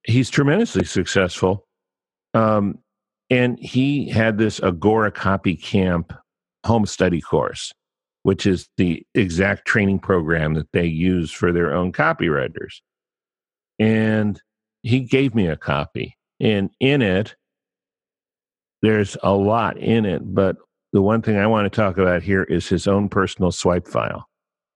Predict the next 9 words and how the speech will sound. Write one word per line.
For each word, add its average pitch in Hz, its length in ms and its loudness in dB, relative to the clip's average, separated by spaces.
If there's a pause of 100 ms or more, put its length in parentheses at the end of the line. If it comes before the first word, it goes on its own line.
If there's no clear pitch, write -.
(180)
He 110 140 4
includes 113 500 0
his 95 120 -4
swipe 98 300 2
file 80 520 -2 (680)
as 95 400 0 (140)
part 107 260 0
of 87 140 0
it. 71 180 -2